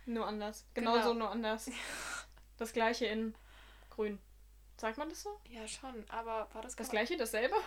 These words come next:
Speaker 2: Die Cover waren sogar beide so, so rosa-lila-mäßig.
Speaker 1: Ich, oh, oh.
Speaker 2: Ja.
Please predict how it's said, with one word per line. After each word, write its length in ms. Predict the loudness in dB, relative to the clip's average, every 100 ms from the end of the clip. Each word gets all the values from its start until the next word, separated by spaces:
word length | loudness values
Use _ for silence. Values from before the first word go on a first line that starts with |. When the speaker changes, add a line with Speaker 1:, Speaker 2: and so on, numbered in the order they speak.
| -2
Speaker 2:
Die 40 | 4
Cover 340 | 6 10 10
waren 200 | 8 4
sogar 280 | 0 0 -2
beide 360 | 0 0 2 0
so, 240 | -2 -2
so 120 | -2
rosa-lila-mäßig. 1040 | -4 -2 -4 -4 -2 0 0 -4 -2 -2 -2
Speaker 1:
Ich, 80 | -2
oh, 720 | 0 2 2 2 0 -4 -4
oh. 520 | -2 0 0 -2 0 0
Speaker 2:
Ja. 320 | 0 -2